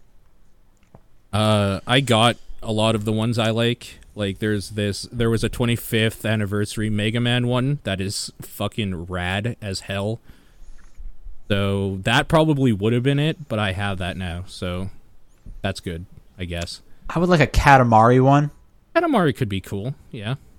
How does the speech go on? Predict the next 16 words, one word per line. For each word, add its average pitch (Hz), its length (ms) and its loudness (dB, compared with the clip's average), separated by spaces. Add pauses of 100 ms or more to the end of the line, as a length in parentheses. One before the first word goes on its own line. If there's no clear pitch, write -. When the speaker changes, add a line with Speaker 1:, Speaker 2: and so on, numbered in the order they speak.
(440)
Speaker 2:
Yeah. 92 260 -4 (600)
But 147 120 10
I - 20 12
want, 175 220 10
I - 180 2
want 175 240 6
a 147 80 2
lot 151 200 12
of 147 60 8
the 139 60 6
pictures 139 500 0
to - 120 -2
be 127 180 4
just 117 260 0
like 131 200 6
the, 117 160 4